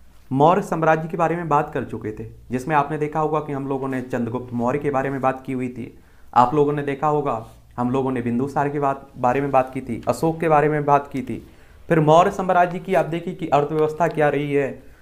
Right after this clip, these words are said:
उसमें प्रशासन किस तरह से रहा है, धर्म किस तरह से रहा है, इन पर तमाम हम लोगों ने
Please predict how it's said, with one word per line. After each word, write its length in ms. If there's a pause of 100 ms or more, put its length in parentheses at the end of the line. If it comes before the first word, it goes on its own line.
(160)
उसमें 280
प्रशासन 440
किस 200
तरह 160
से 160
रहा 200
है, 160
धर्म 240
किस 220
तरह 160
से 180
रहा 200
है, 100 (280)
इन 100
पर 220
तमाम 400
हम 120
लोगों 260
ने 120